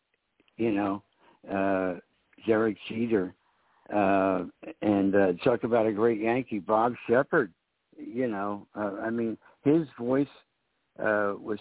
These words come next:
so synonymous, uh, with Yankee Stadium, and, uh, you know, qu-, what a tribute, but, uh, and what a career!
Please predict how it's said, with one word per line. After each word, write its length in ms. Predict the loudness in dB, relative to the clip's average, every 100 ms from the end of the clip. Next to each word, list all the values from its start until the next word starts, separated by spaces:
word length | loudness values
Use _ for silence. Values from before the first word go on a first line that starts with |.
| 0
so 360 | 2 2 -2 _ -8
synonymous, 640 | -4 -2 -2 -2 -2 -4 -8 _ _ _ _ -4
uh, 120 | -2
with 240 | 0 0 0
Yankee 420 | 0 0 0 -2 2
Stadium, 540 | 4 4 4 2 2
and, 260 | 0 -2 -10 _ _ _ _ _ -2
uh, 720 | 0 2 2 0 0 -2 -6 -12 _ _ _ _ _ _ _ _ _ _ _ 0
you 100 | 4
know, 120 | 4
qu-, 280 | 2 -4 -4 -6
what 240 | 0 2
a 80 | 2
tribute, 520 | 2 0 0 -4 -4 -10 -4
but, 180 | -4 -2
uh, 300 | -8 -10 -12 -10
and 340 | -6 -4 -2 0
what 260 | 0 -2 -14
a 80 | -14
career! 600 | -10 -8 -4 -2 -4 -6